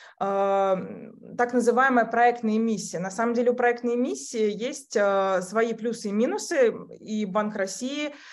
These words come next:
э, где-то три года назад, наверное, высказывал свое мнение относительно того, что проектная эмиссия может повлечь за собой,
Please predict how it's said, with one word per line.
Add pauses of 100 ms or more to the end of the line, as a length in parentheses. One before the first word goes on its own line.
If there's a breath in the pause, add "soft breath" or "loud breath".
(220 loud breath)
э,
где-то
три
года
назад,
наверное,
высказывал
свое
мнение
относительно
того,
что
проектная
эмиссия
может
повлечь
за
собой,